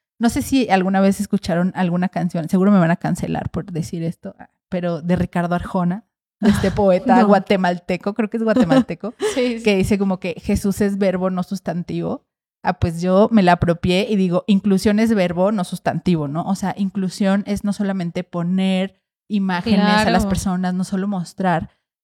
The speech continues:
Speaker 1: sino realmente accionar desde fondo, desde lo profundo,
Speaker 2: Claro.
Speaker 1: para que
Speaker 3: Es que
Speaker 1: cambien todos esos parámetros.
Speaker 3: otra cosa que dice este autor, perdón, yo siempre,
Speaker 1: <laughs>
Speaker 3: es que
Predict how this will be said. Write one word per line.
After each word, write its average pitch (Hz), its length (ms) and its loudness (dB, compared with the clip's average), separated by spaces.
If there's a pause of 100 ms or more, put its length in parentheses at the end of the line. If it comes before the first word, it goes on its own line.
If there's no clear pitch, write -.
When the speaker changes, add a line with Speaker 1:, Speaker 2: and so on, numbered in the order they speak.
(140)
Speaker 1:
sino 196 460 2
realmente 202 840 2
accionar 190 840 -4
desde 220 280 0
fondo, 190 440 0
desde 170 240 -8
lo 175 140 -6
profundo, 208 800 0
Speaker 2:
Claro. 240 500 2
Speaker 1:
para 190 200 0
que 311 60 6
Speaker 3:
Es - 120 -2
que - 80 -4
Speaker 1:
cambien 208 400 2
todos 214 240 0
esos 208 200 -4
parámetros. 196 640 -6
Speaker 3:
otra 320 220 0
cosa 330 220 -4
que 330 160 -6
dice 277 480 -4
este 277 180 -2
autor, 262 380 -4
perdón, 240 380 -4
yo 226 40 -12
siempre, 233 400 -4
Speaker 1:
<laughs> - 60 -8
Speaker 3:
es 285 100 -4
que 349 120 2